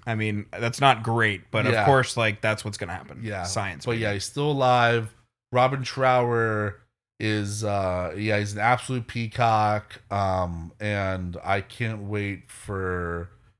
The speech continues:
Speaker 2: you guys to listen to Bridge of Sighs, and I hope it blows your mind like it did mine.
Speaker 1: Well, thank you. I'm very excited to listen to this one, but I just wanna go back, and I want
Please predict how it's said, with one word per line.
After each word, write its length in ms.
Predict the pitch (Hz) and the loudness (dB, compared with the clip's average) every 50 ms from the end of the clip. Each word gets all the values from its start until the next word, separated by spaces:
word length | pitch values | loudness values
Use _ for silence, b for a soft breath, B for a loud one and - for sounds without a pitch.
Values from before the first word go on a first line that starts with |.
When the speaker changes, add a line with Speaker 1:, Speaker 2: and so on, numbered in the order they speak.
| _ - | _ -8
Speaker 2:
you 100 | 104 104 | -6 -4
guys 300 | 107 107 101 101 98 - | 0 0 0 0 -2 -4
to 60 | 101 | -6
listen 240 | 98 95 - 104 95 | -6 -6 -6 -6 -8
to 80 | 92 90 | -8 -8
Bridge 300 | 90 101 104 104 98 101 | -6 -6 -6 -6 -4 -4
of 100 | 95 92 | -6 -6
Sighs, 580 | - - - 98 95 92 92 87 90 90 87 | -6 -4 -2 0 2 2 2 0 -2 -4 -4
and 100 | 92 90 | -6 -6
I 60 | 87 87 | -6 -6
hope 400 | 85 - - 113 110 107 101 - | -6 -4 -4 -2 -2 -2 -4 -4
it 160 | 98 90 90 | -6 -8 -6
blows 300 | 95 95 95 95 95 90 | -6 -4 -4 -4 -4 -6
your 80 | 98 92 | -6 -6
mind 320 | 90 90 90 87 87 82 | -4 -4 -4 -4 -6 -6
like 140 | 82 85 85 | -8 -8 -10
it 140 | 87 82 87 | -10 -12 -10
did 300 | 87 85 85 80 78 85 | -10 -10 -10 -8 -8 -8
mine. 260 | 78 73 71 76 78 - _ _ _ _ _ - - _ _ _ _ _ _ | -8 -8 -10 -12 -14 -16 _ _ _ _ _ -20 -20 _ _ _ _ _ _
Speaker 1:
Well, 160 | - 120 120 120 | -8 -6 -4 0
thank 320 | - 131 139 143 139 - | 2 4 4 4 2 2
you. 200 | 160 151 139 139 | 2 4 6 6
I'm 160 | 131 123 120 113 | 4 4 2 2
very 300 | 127 127 135 143 143 139 | 4 6 6 8 6 6
excited 420 | 135 - - 156 135 131 135 127 | 4 2 4 4 6 6 6 2
to 80 | 131 123 | 0 0
listen 340 | 123 123 120 - - 127 | 0 0 0 0 0 0
to 100 | 120 120 | 0 0
this 280 | 110 113 117 113 - - | 0 0 -2 -2 -2 -2
one, 360 | 117 110 110 107 107 107 107 107 | 0 0 0 0 0 -2 -4 -2
but 200 | - 120 117 104 | 0 2 2 2
I 100 | 113 127 | 2 0
just 220 | 131 160 165 - | 0 0 -2 2
wanna 200 | 196 185 170 160 | 2 4 4 4
go 200 | 147 131 135 131 | 4 4 4 4
back, 640 | 131 120 - - 120 120 117 110 104 - - - - _ | 4 2 4 6 6 8 6 6 4 0 -4 -12 -14 _
and 180 | - 120 113 113 | -4 -2 0 2
I 100 | 113 113 | 2 2
want 480 | 120 127 123 131 139 139 139 143 143 | 2 4 6 8 8 10 8 8 4